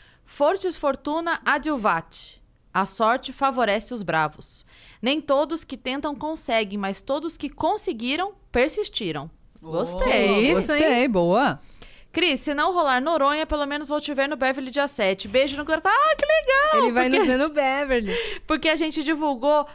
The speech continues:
Speaker 1: a nossa estreia do Vai Vênus, nosso show,
Speaker 3: Uhum.
Speaker 1: para o dia sete de agosto no Beverly Comedy. Então, quem tiver em São Paulo vai lá assistir
Speaker 3: Falta
Speaker 1: a gente.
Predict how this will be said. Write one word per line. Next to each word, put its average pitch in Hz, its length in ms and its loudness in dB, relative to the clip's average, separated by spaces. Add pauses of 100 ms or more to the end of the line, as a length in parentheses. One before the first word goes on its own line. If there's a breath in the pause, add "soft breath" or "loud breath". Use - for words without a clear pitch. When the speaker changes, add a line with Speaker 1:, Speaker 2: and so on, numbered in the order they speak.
Speaker 1:
a 226 140 0
nossa 254 380 0
estreia 226 920 2
do 175 160 0
Vai 196 280 2
Vênus, 190 440 0
nosso 165 260 -6
show, 208 440 0
Speaker 3:
Uhum. 214 180 -4
Speaker 1:
para 160 160 -2
o 175 40 -2
dia 254 180 2
sete 311 500 -2
de 262 60 -2
agosto 240 480 2
no 220 100 -2
Beverly 196 340 0
Comedy. 226 380 -2
Então, 202 160 -6
quem 202 160 -10
tiver 202 240 -4
em 220 60 -2
São 220 180 -6
Paulo 190 240 -2
vai 196 100 -2
lá 180 100 -2
assistir - 320 -10
Speaker 3:
Falta 190 160 0
Speaker 1:
a 185 40 2
gente. - 80 2